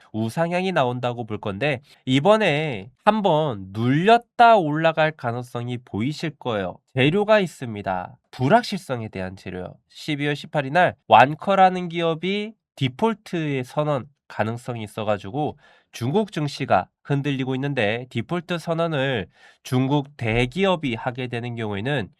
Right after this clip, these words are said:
위안화 약세가 형성되고 위안화가 약세될 때는 아시아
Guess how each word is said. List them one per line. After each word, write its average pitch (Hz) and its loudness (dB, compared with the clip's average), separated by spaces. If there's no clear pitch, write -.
위안화 127 6
약세가 160 4
형성되고 147 -4
위안화가 190 6
약세될 151 0
때는 151 -2
아시아 139 6